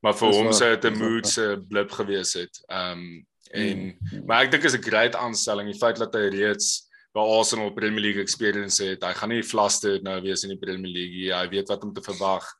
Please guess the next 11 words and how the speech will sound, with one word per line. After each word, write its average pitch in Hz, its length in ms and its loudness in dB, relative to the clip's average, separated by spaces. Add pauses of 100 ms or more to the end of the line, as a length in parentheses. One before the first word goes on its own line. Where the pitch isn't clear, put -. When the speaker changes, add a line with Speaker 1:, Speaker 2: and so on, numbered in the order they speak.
(520)
Speaker 1:
Ek 123 100 -2
dink 123 220 4
Villa 123 320 4
het 120 140 4
actually 123 380 0
'n 110 160 4
redelike 113 340 -2
goeie 113 300 -2
squad. 101 520 2 (560)
Ehm, 98 600 0 (120)
en 104 760 -2